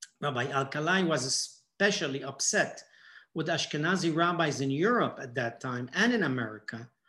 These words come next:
who disavowed the historic connection between Jews and the Holy Land and refused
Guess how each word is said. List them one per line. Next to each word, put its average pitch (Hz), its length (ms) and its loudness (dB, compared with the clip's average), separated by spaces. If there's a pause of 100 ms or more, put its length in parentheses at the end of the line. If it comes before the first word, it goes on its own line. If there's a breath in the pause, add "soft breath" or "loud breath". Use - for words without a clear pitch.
(260)
who 160 180 0
disavowed 180 800 2
the 156 60 0
historic 170 680 -2
connection 151 500 -4
between 135 360 -6
Jews 151 340 -2
and 131 140 -4
the 131 80 -4
Holy 151 300 -2
Land 127 340 -4
and 139 180 -4
refused 202 640 -2